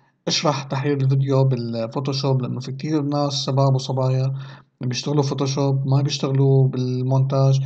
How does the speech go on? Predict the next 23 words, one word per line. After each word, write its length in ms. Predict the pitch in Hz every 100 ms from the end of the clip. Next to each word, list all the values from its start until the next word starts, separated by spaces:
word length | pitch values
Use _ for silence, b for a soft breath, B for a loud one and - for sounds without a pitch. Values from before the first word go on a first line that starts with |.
| B B
حابين 360 | - 127 139 160
يتعلموا 300 | 147 147 143
التحرير 420 | 139 131 139 139
بوقت 320 | 135 135 135
سريع، 480 | - 135 135 139 135 B B _
فاليوم 340 | 143 139 170 160
درس 220 | 160 -
كتير 200 | - 160
مميز 580 | 156 151 151 151 143 139
وبيعطيكم 480 | 135 135 151 156 135
فرصة 320 | 147 - 143
لكل 200 | 135 170
اللي 100 | 170
بيشتغلوا 340 | 143 - 160
على 80 | 143
الفوتوشوب 580 | 139 147 135 151 143 143
لحتى 280 | 139 139 139
يقدروا 440 | 135 147 151 156 B B B B 131
يعملوا 640 | 135 151 165 160 160 170
مونتاج 600 | 135 139 135 147 151 135
لفيديوهات 680 | 131 131 139 139 143 143 135
رائعة 380 | 151 147 139 135
جدا 460 | 139 139 151 151